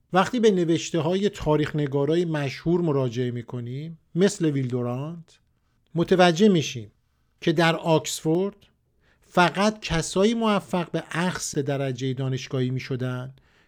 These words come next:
که پیرو کلیسای انگلستان بودن، یعنی به طور کلی پروتستان بودن.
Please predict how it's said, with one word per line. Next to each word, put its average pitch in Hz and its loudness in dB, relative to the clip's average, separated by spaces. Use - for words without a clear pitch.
که 170 -4
پیرو 160 2
کلیسای 156 -2
انگلستان 151 -2
بودن، 113 -10
یعنی 160 4
به 170 4
طور 156 2
کلی 160 0
پروتستان 147 -2
بودن. 110 -12